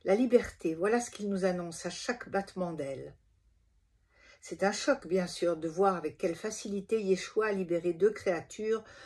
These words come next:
dont le sang nous aurait rachetés devant le Seigneur. Et certains, dans la foule, se sont prosternés pour implorer le pardon de l'impitoyable tyran qu'ils connaissent par le livre de Job.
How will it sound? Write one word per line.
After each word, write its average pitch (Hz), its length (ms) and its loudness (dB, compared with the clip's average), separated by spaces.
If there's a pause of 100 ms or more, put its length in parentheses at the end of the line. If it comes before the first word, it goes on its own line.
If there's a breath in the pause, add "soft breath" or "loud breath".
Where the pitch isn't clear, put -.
(260 loud breath)
dont 226 100 6
le 240 120 8
sang 233 260 0
nous 208 200 -2
aurait 185 200 2
rachetés 196 520 0
devant 175 240 2
le 180 80 0
Seigneur. 170 720 -4 (640 loud breath)
Et 180 120 -4
certains, 226 500 0
dans 196 160 2
la 165 140 0
foule, 240 340 -4
se 180 160 -4
sont 185 220 -8
prosternés 175 760 -2
pour 165 240 -10
implorer 185 400 0
le 170 140 0
pardon 165 520 -2 (600 soft breath)
de 160 80 -2
l'impitoyable 180 920 0
tyran 160 380 -8
qu'ils - 240 -12
connaissent 151 460 -4
par 151 200 -4
le 156 120 -2
livre 147 320 -10
de 135 120 -10
Job. 110 300 -10